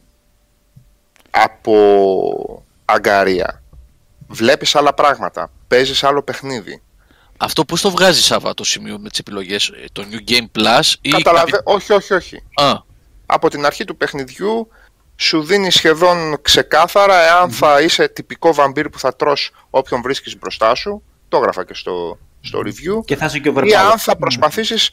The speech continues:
Speaker 1: να αντισταθείς σε αυτή τη φύση. Βέβαια, μπορείς να πας και με μεικτή συνταγή.
Speaker 3: Μμμ.
Speaker 4: Μμ.
Speaker 1: Αλλά το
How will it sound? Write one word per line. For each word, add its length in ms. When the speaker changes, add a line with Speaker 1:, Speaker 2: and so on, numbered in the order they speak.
Speaker 1:
να 220
αντισταθείς 680
σε 80
αυτή 160
τη 100
φύση. 400
Βέβαια, 600
μπορείς 320
να 200
πας 180
και 100
με 100
μεικτή 300
συνταγή. 640
Speaker 3:
Μμμ. 180
Speaker 4:
Μμ. 80
Speaker 1:
Αλλά 400
το 100